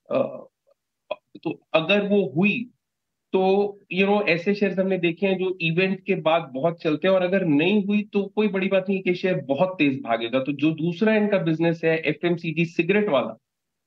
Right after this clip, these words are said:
उसके लिए भी मुझे बहुत ग्रीन शूट्स पॉजिटिव दिखते हैं। और जो नॉन सिगरेट एफ़एमसीजी है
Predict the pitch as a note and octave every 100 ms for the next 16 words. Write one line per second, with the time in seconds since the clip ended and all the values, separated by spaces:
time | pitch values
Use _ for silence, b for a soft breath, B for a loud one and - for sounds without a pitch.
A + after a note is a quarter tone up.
0 | - F3+ - G#3+ A3 A3 G#3 G#3 E3+ C#3+
1 | F#3 E3 D3+ E3+ F3 F#3 F3 - - C#3+
2 | D3+ E3+ D3 D3 - E3 F#3+ A3+ - E3+
3 | E3 F3+ D#3+ F#3 A#3 A#3 G#3+ G#3 F3+ E3
4 | C#3+ C#3 A#2+ A2+